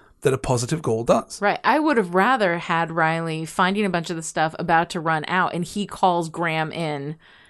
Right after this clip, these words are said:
Speaker 2: to get more or to, you know, or something like that, where he's actually going after something, I think I could enjoy that story at least a little more, even though it would be incredibly stupid and incredibly risky. And,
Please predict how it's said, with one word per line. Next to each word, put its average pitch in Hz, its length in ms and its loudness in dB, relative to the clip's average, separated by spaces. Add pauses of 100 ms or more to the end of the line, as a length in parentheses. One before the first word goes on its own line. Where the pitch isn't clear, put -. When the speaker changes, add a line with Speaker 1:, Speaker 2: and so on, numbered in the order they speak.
(160)
Speaker 2:
to 233 100 0
get 180 300 4
more 180 480 4
or 180 220 6
to, 175 180 -2
you 202 80 0
know, 185 180 -2
or 220 100 6
something 214 400 0
like 175 180 -2
that, 214 140 4
where 165 100 0
he's 202 260 -2
actually 170 640 -2 (100)
going 175 340 2
after 185 280 -2
something, 160 340 -4
I 160 40 -4
think 165 200 -8
I 160 120 -4
could 175 440 -2 (360)
enjoy 202 500 4
that 175 220 0
story 175 300 0
at - 80 -4
least 180 220 0
a 170 40 -2
little 160 200 2
more, 240 300 6
even 196 260 -2
though 175 100 2
it - 40 0
would 170 140 -2
be 165 360 -2
incredibly 175 640 0
stupid 160 480 -6
and 165 120 -8
incredibly 165 540 -4
risky. 156 500 -4
And, 165 300 -6